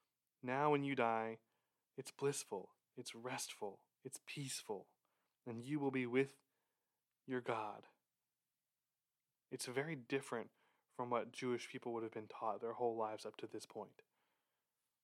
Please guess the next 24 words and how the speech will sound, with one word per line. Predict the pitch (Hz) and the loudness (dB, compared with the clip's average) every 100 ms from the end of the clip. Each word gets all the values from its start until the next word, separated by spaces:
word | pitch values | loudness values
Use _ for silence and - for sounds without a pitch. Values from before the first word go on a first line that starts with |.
| _ _ _ _ _ - | _ _ _ _ _ -6
It | 131 | 8
doesn't | 156 165 139 | 10 10 2
negate | 139 135 123 151 143 | 2 4 6 4 2
the | 139 | -8
fact | - 117 113 - | -2 0 0 -2
that, | 113 98 - | -4 -4 -8
that | 92 - - _ _ _ _ - | -6 -6 -10 _ _ _ _ -4
this | 120 123 | -2 -2
is | |
still | - 147 | 0 2
a | 127 | 2
place | 135 123 | 0 0
where | 127 | -2
you're | 120 120 | -2 0
going | 123 123 123 | 2 2 0
to | 123 107 123 | -2 0 4
wait | 131 120 - - | 2 0 -12 -4
for | 123 | -2
the | 120 113 - | 0 -2 -2
final | 120 123 117 | 2 4 4
day | 113 117 117 117 | 2 2 2 2
of | 107 117 107 | 0 -4 -2
the, | 117 | -6
of | - 113 | -4 -8